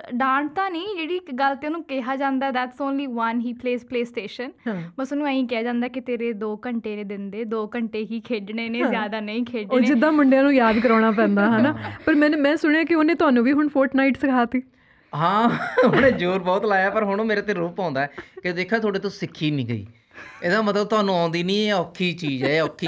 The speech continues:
Speaker 3: ਗੇਮ ਆ। ਅਸੀਂ ਤੁਹਾਡੀਆਂ ਕਈਆਂ ਚੀਜ਼ਾਂ ਸਿੱਖ ਜਾਂਦੇ ਹਾਂ। ਮੈਂ
Speaker 2: ਹਾਂਜੀ।
Speaker 3: ਪੰਜਾਬੀ ਪੜ੍ਹ ਨਹੀਂ ਸਿੱਖ ਗਿਆ, ਮੈਂ ਪੰਜਾਬੀ ਲਿਖ ਲਾਣਾ ਤੁਹਾਡੇ, ਤੁਸੀਂ ਤਾਂ ਉਹ ਵੀ ਨਹੀਂ ਸਿੱਖ ਸਕੇ।"
Speaker 2: <laughs> ਬਿਲਕੁਲ।
Speaker 3: ਸੋ ਉਹ ਰੋਹ ਕਰਦਾ। ਉਹ, ਅਹ,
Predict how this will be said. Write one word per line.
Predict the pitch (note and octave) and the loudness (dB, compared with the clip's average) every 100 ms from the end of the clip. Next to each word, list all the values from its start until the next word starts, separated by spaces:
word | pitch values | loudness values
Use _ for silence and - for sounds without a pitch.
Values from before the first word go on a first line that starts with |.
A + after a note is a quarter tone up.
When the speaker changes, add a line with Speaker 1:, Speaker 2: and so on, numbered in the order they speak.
| D3+ | -2
Speaker 3:
ਗੇਮ | D3+ | 0
ਆ। | E3 | 0
ਅਸੀਂ | E3+ G3+ | 0 0
ਤੁਹਾਡੀਆਂ | G#3+ F#3+ F3+ F3+ | 0 0 -2 -4
ਕਈਆਂ | E3 F3 F3 | -4 -2 -4
ਚੀਜ਼ਾਂ | E3+ D#3+ F3 | -4 -4 -4
ਸਿੱਖ | - E3+ E3+ | -6 -6 -2
ਜਾਂਦੇ | D3+ C3+ | -2 -2
ਹਾਂ। | B2 | -2
ਮੈਂ | B2+ | 2
Speaker 2:
ਹਾਂਜੀ। | A#3+ | 2
Speaker 3:
ਪੰਜਾਬੀ | A3+ F3 E3 D#3 | 2 0 -2 -2
ਪੜ੍ਹ | F#3 E3 D#3+ | -2 -2 0
ਨਹੀਂ | F#3+ G3 | -2 -2
ਸਿੱਖ | D#3 D3 | -2 -2
ਗਿਆ, | C#3 C#3+ | -4 -2
ਮੈਂ | D3+ | -2
ਪੰਜਾਬੀ | E3 E3 D#3+ E3+ | -2 -2 -2 -4
ਲਿਖ | D#3+ D3+ D3+ | -4 -4 -4
ਲਾਣਾ | D3+ D3 C#3+ | -4 -4 -4
ਤੁਹਾਡੇ, | D#3 C#3+ | -4 -4
ਤੁਸੀਂ | B2 F3+ | -6 -8
ਤਾਂ | F#3 | -4
ਉਹ | G#3+ | -2
ਵੀ | A3+ | 0
ਨਹੀਂ | A#3 | 0
ਸਿੱਖ | G3 E3 | -2 -4
ਸਕੇ।" | - - D#3 G#3+ A3 - | -4 -4 -2 -4 -4 -4
Speaker 2:
<laughs> | E4+ B3+ | -2 2
ਬਿਲਕੁਲ। | C4 B3 G#3 | 2 2 0
Speaker 3:
ਸੋ | F#3+ G#3 | 2 2
ਉਹ | G#3 G#3 G3 D3+ D3+ | 4 2 0 -4 -2
ਰੋਹ | D#3 F#3+ | -2 0
ਕਰਦਾ। | F#3+ E3+ E3 E3 E3 - _ | -2 0 0 -4 -6 -20 _
ਉਹ, | E3 G#3+ A3 | -2 0 0
ਅਹ, | E3 - E3 D#3+ D#3+ D#3+ D#3+ D#3 | -4 -12 -6 -2 0 0 -2 -6